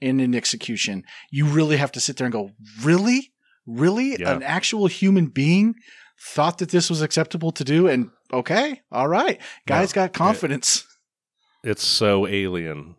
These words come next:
Speaker 2: Every, all of the behavior is so alien. The dialogue is so alien. It just really does feel like it, this movie just landed here.
Speaker 1: Yeah.
Speaker 2: You know what I mean? Like, it's just, um, it is, it is quite, quite bizarre. I mean, I gotta give it credit for that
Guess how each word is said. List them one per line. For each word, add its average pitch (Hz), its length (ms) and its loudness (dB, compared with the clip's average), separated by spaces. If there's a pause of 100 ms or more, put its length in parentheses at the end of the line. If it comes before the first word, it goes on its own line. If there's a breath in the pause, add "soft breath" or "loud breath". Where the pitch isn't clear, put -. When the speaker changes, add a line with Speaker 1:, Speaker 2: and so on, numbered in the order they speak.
(160)
Speaker 2:
Every, 104 280 0
all 104 240 0
of 101 40 -4
the 101 60 -4
behavior 101 600 0
is 98 100 0
so 98 260 -2
alien. 101 560 -2
The 73 160 -8
dialogue 98 640 0
is 87 80 -4
so 90 240 -2
alien. 87 360 -2
It 87 120 -4
just 92 180 -4
really 98 240 2
does 90 300 -2
feel 90 200 -2
like 82 280 -6 (260)
it, 85 240 -10
this 85 180 -6
movie 87 200 -2
just 82 180 -10
landed 78 560 -6
here. 69 260 -12
Speaker 1:
Yeah. 104 240 -6
Speaker 2:
You 80 80 -8
know 78 100 -6
what 78 100 -8
I - 20 -8
mean? 80 300 -10
Like, 78 160 -14
it's 80 240 -14
just, - 340 -10 (640 loud breath)
um, 80 520 -8
it 113 140 0
is, 101 400 0
it 104 160 -2
is 90 300 -4 (120)
quite, 107 500 -4 (680 soft breath)
quite 104 320 -4
bizarre. 82 460 -2
I - 20 -2
mean, 95 160 -2
I 98 80 0
gotta 127 220 0
give 139 140 0
it - 100 -8
credit 101 380 -2 (260)
for 92 220 -6
that 78 240 -4